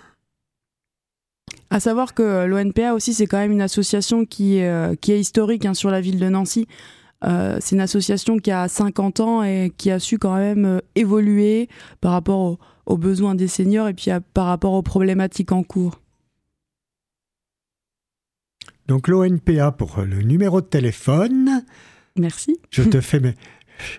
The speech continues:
Speaker 2: je te propose de te faire ta béquille.
Speaker 1: Merci.
Speaker 2: Zéro trois quatre-vingt-trois, jusque-là ça va, tout le monde suit ? Trente-deux, zéro cinq, quarante. Trente-deux,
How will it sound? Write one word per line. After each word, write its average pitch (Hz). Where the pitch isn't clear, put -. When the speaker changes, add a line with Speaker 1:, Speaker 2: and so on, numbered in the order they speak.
Speaker 2:
je -
te 131
propose 135
de 123
te -
faire -
ta 131
béquille. 196
Speaker 1:
Merci. 190
Speaker 2:
Zéro 160
trois 165
quatre-vingt-trois, 143
jusque-là 143
ça 139
va, 175
tout -
le 170
monde 160
suit ? 240
Trente-deux, 180
zéro 165
cinq, 147
quarante. 120
Trente-deux, 175